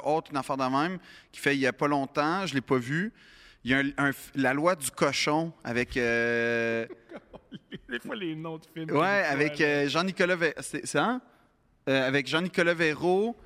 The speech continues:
Speaker 1: euh, Christian Bégin fait un genre de propriétaire de, de, de concessionnaire de quatre roues,
Speaker 2: Ah,
Speaker 1: comme vraiment cow-boy, puis, euh,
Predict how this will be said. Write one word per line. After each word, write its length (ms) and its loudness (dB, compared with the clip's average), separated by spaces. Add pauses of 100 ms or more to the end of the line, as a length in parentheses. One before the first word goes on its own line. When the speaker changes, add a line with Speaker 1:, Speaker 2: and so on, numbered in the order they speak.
(460)
Speaker 1:
euh, 720 2 (100)
Christian 340 -2
Bégin 320 2
fait 140 -2
un 80 2
genre 180 0
de 120 0
propriétaire 800 0
de, 200 0
de, 240 0
de 200 -2 (120)
concessionnaire 640 0
de 100 0
quatre 420 -2
roues, 400 -2
Speaker 2:
Ah, 80 -20
Speaker 1:
comme 180 2
vraiment 480 0
cow-boy, 720 0
puis, 320 0
euh, 240 2